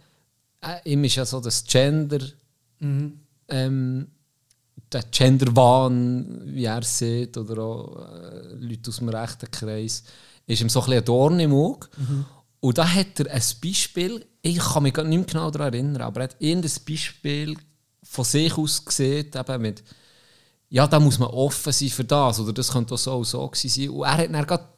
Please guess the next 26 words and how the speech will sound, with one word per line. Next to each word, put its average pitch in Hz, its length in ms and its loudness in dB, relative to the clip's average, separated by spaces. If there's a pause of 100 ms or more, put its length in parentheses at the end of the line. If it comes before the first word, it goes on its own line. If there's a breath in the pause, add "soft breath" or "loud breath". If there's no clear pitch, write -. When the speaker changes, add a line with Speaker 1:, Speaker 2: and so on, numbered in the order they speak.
Speaker 1:
den 143 140 -2 (580)
Übergang 151 440 2
gemacht 139 400 -2
zu 127 100 -4
diesem 113 300 -6
Thema, 156 460 -2 (760 soft breath)
weil 127 140 2
er 147 120 4
da 151 120 -2
gesagt, 151 260 -4
ja, 135 120 -2
aber 131 200 -2
jetzt 120 180 -2
bin 131 120 -4
ich 131 40 -6
einfach 123 200 -6
vielleicht 135 240 -4
auch - 100 -6
ein - 40 -10
bisschen 120 140 -2
alt 123 300 2
und 107 60 -2
stier 135 440 8
geworden, 110 420 2
Speaker 2:
Ja, - 240 2
Speaker 1:
oder? 151 140 2